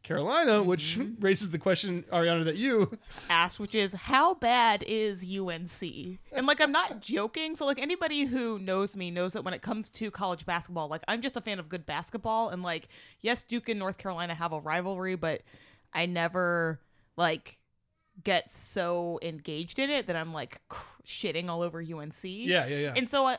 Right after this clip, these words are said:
Speaker 2: I asked that question in earnest, like, literally standing in Cameron while this game was, like, going down. I texted Shane and I was like, "How bad is U N C?" And I honestly, I mean, they lost to U C L A too, right?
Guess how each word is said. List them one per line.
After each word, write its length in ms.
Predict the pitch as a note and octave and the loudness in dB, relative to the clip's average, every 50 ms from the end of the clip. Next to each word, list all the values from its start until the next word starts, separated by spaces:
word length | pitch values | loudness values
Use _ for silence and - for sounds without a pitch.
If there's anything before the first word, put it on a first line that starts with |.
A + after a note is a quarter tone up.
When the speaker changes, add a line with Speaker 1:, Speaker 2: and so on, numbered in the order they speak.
| - - | 0 0
Speaker 2:
I 120 | B3 A#3+ - | 0 2 4
asked 300 | - B3 E4 G4+ - - | 4 4 4 4 2 0
that 180 | - G4 D#4+ - | 0 0 0 0
question 480 | - - D4 C#4+ - - C#4 C4 A#3+ - - | -2 -2 -2 -2 -2 -4 -4 -6 -4 -2 -2
in 180 | A#3 A#3 A3 - | -2 -2 -2 -2
earnest, 240 | G#3+ A3 G#3+ F3+ - | -2 -2 -2 -2 -4
like, 120 | G#3+ G3+ G3 | -4 -4 -2
literally 500 | A#3+ C#4+ E4+ E4 D4+ D4 C#4 B3+ A#3+ A3+ | -2 0 0 -2 -2 -2 -2 -2 -4 -4
standing 520 | - - - B3 B3+ D4 C#4 C#4+ C4 A#3+ | -4 -2 -2 0 0 0 -2 -2 -4 -2
in 200 | - - A#3 B3 | -2 -4 -4 -4
Cameron 680 | A#3+ A#3 A3+ B3+ A#3+ A3+ G#3+ G#3+ G3+ F#3+ F#3 F#3 F3+ E3+ E3+ | -4 -4 -2 0 0 0 -2 -4 -4 -2 -4 -4 -6 -8 -4
while 320 | F3+ F#3+ G3 G#3 A3 A3+ A3 | -2 0 2 2 2 0 2
this 240 | G3 A#3 A3+ - | 0 0 0 -2
game 360 | - A#3 G#3 G#3 G3+ G3+ G3 F#3 | -2 -4 -2 -2 -2 -2 -4 -4
was, 180 | F#3 F#3+ F3 E3+ | -4 -4 -4 -4
like, 180 | F3+ F3+ D#3+ | -4 -6 -2
going 280 | - G3 F#3 F3 F3+ E3+ | -2 -2 -2 -2 -4 -6
down. 360 | D#3 G3 F#3 E3+ D#3+ D#3 D3+ | -4 -2 -2 -2 -2 -2 -4
I 80 | D#3 E3+ | -4 -6
texted 400 | - - B3 C4 - - D4 A#3 | -6 -4 -6 -6 -4 -4 -6 -4
Shane 240 | - - B3+ B3 A3+ | -2 0 0 2 2
and 80 | G3+ | 2
I 100 | F#3+ F#3 | 0 0
was 160 | F#3 F#3+ F#3 - | 0 0 -2 -2
like, 400 | G3 F#3 F3 F3 - - - - _ _ _ _ _ _ _ _ _ _ | -2 0 0 0 -2 -4 -10 -20 _ _ _ _ _ _ _ _ _ _
"How 280 | - - B3 C#4 F4 B4+ B4+ | -4 2 4 6 6 6 6
bad 400 | - B3 A3+ A#3+ B3 A#3 G#3+ F#3 | 6 6 6 8 8 6 4 4
is 160 | F#3+ G3 F3+ | 0 -2 -2
U 180 | G3+ F#3+ F#3+ F#3+ | -2 -2 0 0
N 140 | F#3 F3 G3 | 0 -2 -4
C?" 460 | A3+ - - G3 D#3+ C#3+ A#2+ G#2+ - _ | -6 -6 -4 -6 -4 -6 -8 -10 -6 _
And 180 | G#3+ A3+ A3 - - - | -4 -4 -4 -6 -2 -2
I 180 | - G3+ G3 - | 0 0 2 2
honestly, 720 | G#3+ A3+ A#3+ C#4+ C#4 - B3+ B3+ A#3+ A3+ G#3+ G3+ G3 - - _ - - - _ _ _ _ _ _ _ _ - | 0 2 2 0 -2 -2 -2 0 0 0 -2 -4 -6 -8 -14 _ -20 -20 -20 _ _ _ _ _ _ _ _ -2
I 80 | A3+ | 0
mean, 240 | A3 A3+ A3 G#3+ G3+ | 2 2 2 2 2
they 120 | F#3+ G3+ G#3 | 0 -2 -2
lost 360 | G3 G3+ A#3 C4 C4 - - | 2 4 4 2 2 0 -2
to 80 | A3+ | -4
U 180 | G#3 F#3+ G3+ G#3+ | -2 0 0 -2
C 180 | F#3+ - A3 F#3+ | -2 -2 -2 -2
L 140 | F3+ F3 F3+ | -2 -2 -2
A 260 | F#3 F#3 E3+ D#3+ D3+ | 0 0 0 -2 -2
too, 420 | - - - B3 B3+ A#3 F3+ D3+ | -6 -4 -2 0 0 0 0 -2
right? 400 | C#3+ C#3 D3+ D3+ F3 G#3 A3+ G3+ | -2 -2 -2 0 0 0 -2 -4